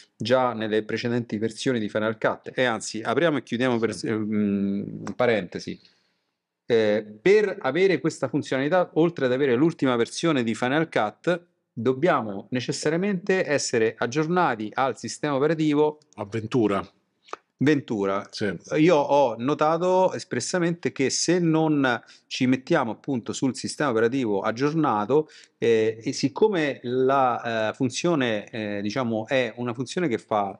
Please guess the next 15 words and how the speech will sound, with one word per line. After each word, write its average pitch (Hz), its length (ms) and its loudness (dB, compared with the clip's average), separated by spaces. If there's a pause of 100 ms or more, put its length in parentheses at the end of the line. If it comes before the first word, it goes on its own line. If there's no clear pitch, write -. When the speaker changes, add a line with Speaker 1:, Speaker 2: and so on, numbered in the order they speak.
(140)
Speaker 2:
Si - 120 -6
appoggia 104 360 -4
sull'intelligenza 101 800 -2
artificiale, 127 500 0
Speaker 1:
Sì, 92 160 -8
Speaker 2:
no? 110 60 2
Speaker 1:
come 107 140 0
Speaker 2:
Quindi, 127 180 -2
Speaker 1:
dicevamo, 110 400 -2
e - 20 0
Speaker 2:
eh, 185 60 -2
Speaker 1:
quindi 139 500 2
non, 196 460 2
non, 180 800 2
eh, 139 1080 -2